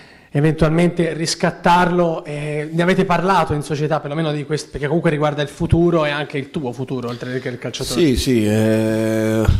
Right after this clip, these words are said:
Speaker 2: so che c'è questa, questa storia dove il Pisa ha un, eh, ha un diritto di riscatto,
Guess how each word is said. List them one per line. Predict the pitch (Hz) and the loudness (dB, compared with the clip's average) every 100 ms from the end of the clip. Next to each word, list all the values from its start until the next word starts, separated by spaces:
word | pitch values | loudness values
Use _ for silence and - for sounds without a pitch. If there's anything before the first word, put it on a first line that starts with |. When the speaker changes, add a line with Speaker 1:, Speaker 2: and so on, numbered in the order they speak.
| - | 0
Speaker 2:
so | - 131 | -4 -2
che | 113 | -2
c'è | - 107 | -2 -2
questa, | 110 - 107 | -2 0 0
questa | 110 - 110 | 0 0 0
storia | - 98 117 | 0 -2 0
dove | 101 95 | 0 -2
il | 98 | -2
Pisa | 113 101 98 98 - - - - - - - | 0 2 2 0 -2 -10 -20 -20 -20 -16 -4
ha | 107 107 110 | 0 2 4
un, | 107 107 107 | 2 4 4
eh, | 104 104 101 104 | 4 2 0 0
ha | 104 - - - - - - | -2 -4 -10 -20 -20 -12 0
un | 110 | 2
diritto | 107 110 113 | 4 2 0
di | 104 | -2
riscatto, | 104 - 131 120 - 104 | -2 0 2 2 2 0